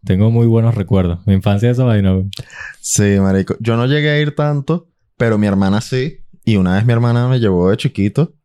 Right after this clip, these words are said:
Speaker 2: Y verga, o sea, fue otro peo.
Speaker 1: ¿Qué,
Speaker 2: Fue
Speaker 1: qué hiciste cuando fuiste para allá? ¿Tú te acuerdas más o menos en qué año fue eso? ¿Tú
Speaker 2: Coño, eso habrá, eso habrá sido realmente como dos mil cuatro, yo teniendo cuatro años. Entonces
Speaker 1: ¿Te recuerdas qué juegos probaste allá? ¿Qué hacías?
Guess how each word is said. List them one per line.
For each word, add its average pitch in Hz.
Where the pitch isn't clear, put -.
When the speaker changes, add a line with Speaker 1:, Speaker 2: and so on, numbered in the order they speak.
Speaker 2:
Y 95
verga, 85
o -
sea, 87
fue 82
otro 104
peo. 113
Speaker 1:
¿Qué, 104
Speaker 2:
Fue 104
Speaker 1:
qué 104
hiciste 110
cuando 113
fuiste 98
para 104
allá? 98
¿Tú 101
te 98
acuerdas 107
más 120
o 123
menos 120
en 107
qué 104
año 110
fue 113
eso? 92
¿Tú -
Speaker 2:
Coño, 98
eso 104
habrá, 135
eso 104
habrá 143
sido 151
realmente 127
como 131
dos 87
mil 82
cuatro, 98
yo 85
teniendo 113
cuatro 113
años. 98
Entonces 95
Speaker 1:
¿Te 101
recuerdas 101
qué 107
juegos 101
probaste 92
allá? 101
¿Qué -
hacías? 101